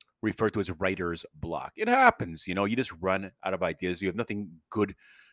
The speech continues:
to bring to the table, so you, you have a siesta, but there must be a glitch in the system. There must be something wrong, 'cause, you know, when I went on to create this episode, you know, 'cause I haven't checked in a while, it, it seems like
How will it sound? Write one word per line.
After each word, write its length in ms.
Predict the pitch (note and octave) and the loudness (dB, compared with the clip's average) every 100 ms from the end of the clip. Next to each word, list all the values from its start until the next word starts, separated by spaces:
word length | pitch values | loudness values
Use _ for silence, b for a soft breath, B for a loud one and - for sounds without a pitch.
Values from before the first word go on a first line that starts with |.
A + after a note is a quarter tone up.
| b | b
to 160 | - A#3 | 2 4
bring 340 | D#3 D#3 D3+ D3+ | 6 8 8 4
to 60 | |
the 80 | D#3 | 0
table, 480 | - B2 G#2+ G#2 A2 | 2 4 4 4 0
so 160 | - | 0
you, 240 | A2 A2 G#2+ - _ _ _ _ - - _ _ - | -2 -2 -4 -8 _ _ _ _ -20 -20 _ _ -2
you 140 | A#2 | 6
have 180 | B2+ C#3 | 8 8
a 40 | |
siesta, 800 | A#2 - A2+ G#2+ A#2 - - F2 - | 4 -2 2 4 4 2 -2 -2 6
but 160 | B2 - - _ _ _ _ - _ | 8 8 0 _ _ _ _ -20 _
there 100 | B2+ | 4
must 240 | A#2+ C#3 - | 6 4 4
be 80 | G2 | 0
a 60 | |
glitch 360 | E2 G2+ - - | 0 -4 -4 -4
in 60 | |
the 80 | F2 | -2
system. 460 | - F#2 - E2+ D#2 _ _ _ _ _ B B B | 0 0 -2 -10 -16 _ _ _ _ _ B B B
There 100 | B2 | 4
must 160 | D#3 D3+ | 4 4
be 60 | |
something 320 | - A#2 F2+ | -2 -4 -4
wrong, 380 | E2+ F#2 F#2 E2 | 2 6 6 4
'cause, 240 | - F#2 - | 2 0 0
you 100 | A#2+ | -2
know, 100 | G2+ | 0
when 140 | G2+ | 0
I 80 | G2 | 0
went 220 | A2 B2 | 2 4
on 360 | C3+ B2+ A2 - | 4 4 0 -6
to 120 | G#2 | -8
create 220 | - A2+ | 0 0
this 180 | F2+ - | 0 -4
episode, 540 | - - - E2+ D2+ C#2+ | -4 -4 -2 -2 -2 -2
you 100 | G#2 | -2
know, 200 | F2+ - _ _ | -2 -4 _ _
'cause 100 | - | -2
I 80 | C#3 | 0
haven't 220 | A#2+ F#2 | 2 0
checked 280 | - A#2 - | 2 2 2
in 120 | G2 | 2
a 60 | F2+ | 4
while, 440 | A#2 C#3 D#2 F2 b b b | 6 6 6 -2 b b b
it, 280 | G#3+ G3 G#3 | 2 4 2
it 40 | |
seems 420 | - A3 C#4+ C4 | 2 0 -2 0
like 320 | A3+ F3 E3+ | 4 4 4